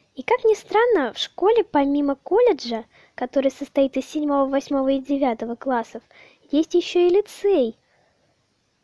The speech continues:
в котором учится парень, который просто офигенен. Я не знаю, какое на меня он производит впечатление, но он супер милый,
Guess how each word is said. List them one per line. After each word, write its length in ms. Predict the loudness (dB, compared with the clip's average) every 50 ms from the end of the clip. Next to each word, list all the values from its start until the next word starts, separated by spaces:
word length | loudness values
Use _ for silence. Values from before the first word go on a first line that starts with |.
| -14 -12 -10 -10 -12 -12
в 80 | -6
котором 580 | -4 -4 -4 -2 0 0 2 2 2 2 2 2
учится 460 | 0 0 -2 -8 -10 -6 -4 -4 -4 -4 _ _
парень, 480 | 0 2 2 2 0 -2 -4 -6 -8 -12 _ _ _ _ _ _ _ _ _ _ _ _ _
который 720 | -6 -6 -6 -6 _ -4 -2 0 0 0 0 0 -2 -4 -6 _ _ _ _ _ _ _ _ _ _ _ _ _ _ _ -4
просто 500 | -2 -2 -2 -2 -4 _ -2 -2 -2 -4 _ _ _ _ _ _ _ _ _ _ _ _ _ _ _ _ _
офигенен. 960 | -2 -2 -2 -2 -2 -4 -4 -4 -4 -6 -4 -4 -2 -2 -4 -4 -6 -8 -10 -16 _ _ _ _ -20 -20 -12 -6 -4
Я 80 | -2
не 160 | -2 0 -2 -2
знаю, 380 | -2 0 0 0 0 -2 -2 -4
какое 380 | -6 -8 -4 -2 0 0 0
на 120 | 0 -2 -4
меня 280 | -4 -4 -4 -4 -4
он 100 | -6 -6
производит 600 | -6 -4 -4 -4 -4 -4 -4 -4 -4 -4 -4 -8
впечатление, 720 | -10 -12 -10 -10 -10 -8 -4 -2 0 0 0 0 0 -2 -2
но 220 | -2 -2 -2 -2
он 160 | -2 -2 -2 -4
супер 580 | -6 -12 -10 -6 -4 -4 -4 -4 -6 -6 -4
милый, 500 | -4 -4 -4 -4 -2 -2 -2 -2 -4 -6